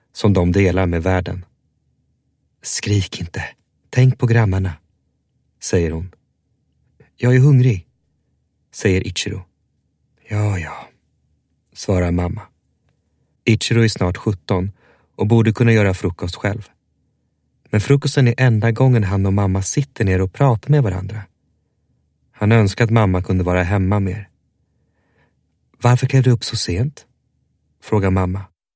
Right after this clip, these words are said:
Hon har sina arbetskläder på sig och är redo att åka till jobbet.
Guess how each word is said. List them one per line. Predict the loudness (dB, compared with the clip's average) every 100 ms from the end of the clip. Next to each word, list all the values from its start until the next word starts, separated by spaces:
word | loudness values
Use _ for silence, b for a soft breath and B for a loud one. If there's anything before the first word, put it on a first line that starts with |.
| _ _ _ _ _ -4
Hon | 0
har | 0
sina | 0 0
arbetskläder | 0 0 0 -4 0 0 0
på | -4 -6
sig | -6 -8 -8 _ _ _ _ _ 0
och | 2
är |
redo | 4 2 0
att |
åka | -2 -4 -4
till | -2
jobbet. | -2 -2 -6 -14